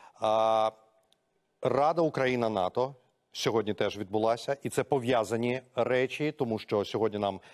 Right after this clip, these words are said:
е, про це пояснив, е, дуже добре Михайло Подоляк.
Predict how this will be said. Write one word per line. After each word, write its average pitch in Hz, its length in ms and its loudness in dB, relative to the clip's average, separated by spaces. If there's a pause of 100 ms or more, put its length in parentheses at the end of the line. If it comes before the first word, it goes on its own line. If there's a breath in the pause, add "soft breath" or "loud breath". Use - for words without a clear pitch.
(200 loud breath)
е, 101 220 2
про 110 140 -2
це 110 200 -2
пояснив, 107 720 -4
е, 95 140 0
дуже 98 280 -8
добре 92 540 -2
Михайло 104 440 -2
Подоляк. 180 400 0